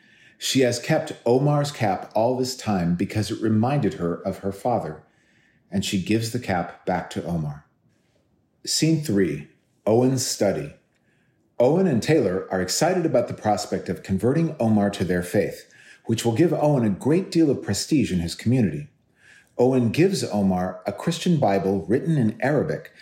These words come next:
and asks him to write down the opening lines of Psalm twenty-three, "The Lord is my shepherd." Omar pretends to do so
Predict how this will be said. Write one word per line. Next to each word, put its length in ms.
and 180
asks 380
him 80
to 100
write 320
down 220
the 160
opening 440
lines 320
of 100
Psalm 320
twenty-three, 800
"The 80
Lord 300
is 120
my 140
shepherd." 460
Omar 280
pretends 560
to 100
do 220
so 400